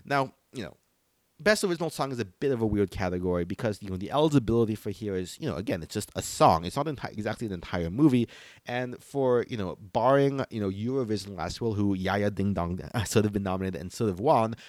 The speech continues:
but that aside, uh, most best songs are actually just played over the credits of the song and don't actually have an impact within the context of the song,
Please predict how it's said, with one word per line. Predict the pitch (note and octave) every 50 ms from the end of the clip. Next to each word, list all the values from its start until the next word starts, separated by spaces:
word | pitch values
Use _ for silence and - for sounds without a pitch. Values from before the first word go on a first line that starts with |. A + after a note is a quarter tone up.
| - _ _ -
but | - E3 D#3 B2 - _ _ _ _ _ C3+
that | A#2+ C3 C3+ C3
aside, | B2 - - B2 A2+ G#2 F#2+ F#2+ - - - - _
uh, | - G#2+ G#2 G2+ G2 -
most | B2 A#2 B2 C3+ D3+ D3+ - - - _ D#2 D#2 _ _ _ -
best | A2+ - A2 G#2+ - -
songs | - - F#2 F2 F#2 F2 -
are | G#2+ -
actually | F2 A2 - - A#2+
just | G2 G#2 G2 - - -
played | - - G2+ G2 F#2 - _ -
over | D3 C#3+ C3+ D3 C#3+
the | A#2 G#2
credits | - - - - C3 A2+ G2 F2 - -
of | - F#2 F2+
the | F#2+ F2+
song | - F#2+ F2
and | F2 E2+
don't | F#2+ A#2 A#2+
actually | G#2 B2 - C#3
have | B2 A#2 G#2+ G2+
an | F#2+ - _
impact | F2 G2+ G#2 - - G2+ F#2 E2+ - _ _ - - _ _ _ -
within | A2 A#2+ - _ _ C3+ C3 C3+ C3
the | A#2 A2
context | - - G#2+ G#2 F#2 G#2 - -
of | - -
the | -
song, | F2 - - F#2 F2 F2+